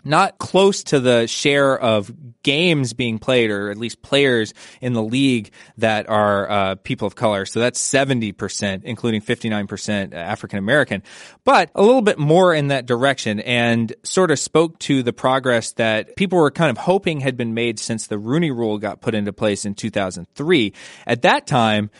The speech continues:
fewer than ten percent of games were coached by, uh, people of color. And, uh, the Rooney Rule, for those not totally familiar with it, it requires that for a head coaching opening,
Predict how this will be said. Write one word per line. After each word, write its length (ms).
fewer 320
than 160
ten 260
percent 500
of 220
games 520
were 140
coached 340
by, 400
uh, 320
people 280
of 100
color. 360
And, 560
uh, 440
the 160
Rooney 280
Rule, 260
for 160
those 420
not 400
totally 300
familiar 460
with 180
it, 180
it 140
requires 640
that 300
for 300
a 40
head 220
coaching 480
opening, 500